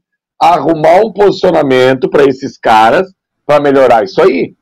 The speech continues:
E isso, isso pra mim é, é claro, do jeito que tá hoje não tá legal. Mas nós não temos a quem recorrer, Flávio.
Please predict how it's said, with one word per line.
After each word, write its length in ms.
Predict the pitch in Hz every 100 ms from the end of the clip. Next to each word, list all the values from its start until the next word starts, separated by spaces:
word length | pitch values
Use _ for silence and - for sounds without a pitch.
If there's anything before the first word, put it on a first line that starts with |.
| _ _ _
E 240 | 110 120 147
isso, 140 | 139 131
isso 220 | 113 -
pra 140 | 139
mim 160 | 120 147
é, 220 | 185 180 _ _ -
é 100 | 139
claro, 560 | - 180 233 196 104 -
do 140 | 135
jeito 420 | 131 - - - -
que 100 | -
tá 160 | 156
hoje 300 | 139 151 160
não 120 | 196
tá 120 | 202 202
legal. 460 | 208 233 185 - _ _
Mas 140 | 143 156
nós 160 | 202
não 160 | 208 180
temos 300 | 233 277 202
a 80 | 185
quem 140 | 170
recorrer, 500 | 156 - 139 127 -
Flávio. 260 | 95 78